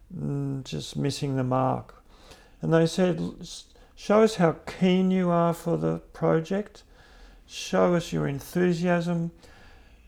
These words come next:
Show us the feasibility of the p-, project and give us good support material." And so I came back to Melbourne and I applied for the sixth time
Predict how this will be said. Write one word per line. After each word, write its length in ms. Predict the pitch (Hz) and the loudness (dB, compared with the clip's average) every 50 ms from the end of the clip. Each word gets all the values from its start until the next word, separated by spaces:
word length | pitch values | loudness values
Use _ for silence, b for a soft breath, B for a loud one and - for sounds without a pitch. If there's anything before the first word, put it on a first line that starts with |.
| b b | b b
Show 520 | - - - - - - 196 190 196 190 | -18 -14 -12 -8 -4 0 2 4 4 4
us 180 | 180 170 - - | 4 2 0 -4
the 120 | - 147 | -8 -10
feasibility 1040 | 120 - - - 175 180 196 196 170 170 147 127 131 147 143 143 147 143 143 143 143 | -10 -10 -8 -2 0 0 0 0 0 -2 -2 -2 0 0 0 2 0 0 0 0 0
of 100 | 143 139 | 0 0
the 80 | 135 139 | -2 -4
p-, 200 | - - - - - - | -6 -8 -20 -20 -20 -18
project 760 | - - 151 156 147 143 135 135 143 139 143 139 - - - - B B B B B B B B B B B | -10 -4 -2 -2 0 -2 -2 -4 -4 -4 -4 -6 -10 -16 -20 -20 B B B B B B B B B B B
and 480 | 165 139 139 139 139 139 135 135 - - - - B B B B B B B B B B B B - - - - - - - - - - | -6 -2 -2 0 0 -2 -4 -6 -8 -12 -18 -20 B B B B B B B B B B B B -18 -18 -18 -18 -16 -14 -14 -14 -12 -6
give 240 | - 160 160 147 151 | -2 0 0 2 2
us 400 | 147 147 131 - - - - - - 143 | 0 -2 -2 -6 -10 -12 -14 -16 -16 -10
good 220 | 131 139 143 135 120 | -6 -4 -4 -4 -4
support 600 | - - 160 - - - 160 160 160 165 - 151 | -8 -10 -10 -10 -6 0 2 2 2 2 0 -2
material." 640 | 147 127 - - 143 131 120 120 117 120 - - - - - b b b b b b b b b b b b b | -6 -8 -8 -10 -8 -8 -6 -6 -8 -8 -10 -14 -18 -20 -20 b b b b b b b b b b b b b
And 200 | 175 170 170 165 | -2 -2 -2 0
so 320 | - - 190 185 180 180 | 0 2 4 6 6 6
I 80 | 185 180 | 4 2
came 340 | - 190 214 214 196 175 | 0 2 2 2 2 2
back 500 | 156 160 151 156 156 - - - - - - | 4 4 4 4 4 2 -4 -18 -20 -20 -12
to 140 | - - 151 | -8 -4 -2
Melbourne 520 | 147 147 151 151 156 151 156 151 156 160 | 0 2 4 4 4 2 2 0 -2 -4
and 200 | - - 151 156 | -4 -4 0 2
I 80 | 147 147 | 2 2
applied 440 | 147 - - 160 165 165 160 160 160 | 2 0 0 4 6 6 6 6 4
for 120 | - 151 | -2 -8
the 120 | 113 117 117 | -8 -8 -10
sixth 460 | - - 165 - - - - - - | -8 -8 -8 -8 -8 -10 -16 -16 -14
time 480 | - 135 139 139 139 139 139 143 139 | -8 -4 -2 0 0 0 -2 -2 -6